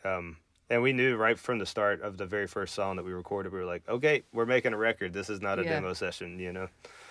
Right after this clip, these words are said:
Speaker 2: Not a drill, folks.
Speaker 1: No, this is not a drill. This is the real thing.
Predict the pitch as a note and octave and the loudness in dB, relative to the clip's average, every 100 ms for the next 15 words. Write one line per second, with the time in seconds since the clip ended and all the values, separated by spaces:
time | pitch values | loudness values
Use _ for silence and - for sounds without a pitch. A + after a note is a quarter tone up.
0 | - F3 G3+ G#3+ G3+ G#3+ F3 E3+ E3 C#3+ | -10 -2 0 0 0 2 2 0 -4 -4
1 | - - A#2 A#2 A#2 A#2 C3+ C#3+ D3 C#3+ | -8 -2 6 6 6 4 6 6 8 8
2 | A2+ G#2 G#2+ A#2+ C3 C3 - B2 G#2+ F2+ | 8 4 0 2 6 6 8 6 6 0